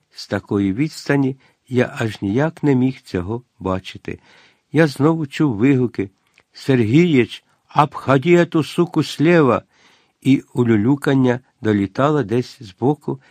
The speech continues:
все ближче і ближче. Потім той лисий за коноплями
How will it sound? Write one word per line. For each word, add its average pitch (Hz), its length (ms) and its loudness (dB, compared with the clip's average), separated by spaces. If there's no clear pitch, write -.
все - 280 -6
ближче 120 640 -4
і 104 120 -10
ближче. 95 580 -6
Потім 160 460 0
той 143 220 4
лисий 117 560 0
за 117 140 0
коноплями 139 800 0